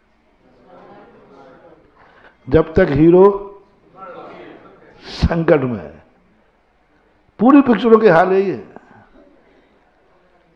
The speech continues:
रामचंद्र जी की पूरी कथा हमने देखी वैष्णव दर्शन में, पूरे संकट की कथाएं हैं।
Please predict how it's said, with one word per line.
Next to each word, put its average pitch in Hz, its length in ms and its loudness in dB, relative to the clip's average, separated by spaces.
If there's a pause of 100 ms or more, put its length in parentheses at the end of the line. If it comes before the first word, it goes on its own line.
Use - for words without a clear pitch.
रामचंद्र 202 580 2
जी 208 80 0
की 214 140 -4
पूरी 202 320 0
कथा 185 380 0
हमने 175 220 -6
देखी 160 340 -6 (360)
वैष्णव 151 340 -2
दर्शन 143 340 -4
में, 160 180 -10 (1500)
पूरे 247 400 4
संकट 214 480 0
की 220 80 -6
कथाएं 180 440 -2
हैं। 139 360 -8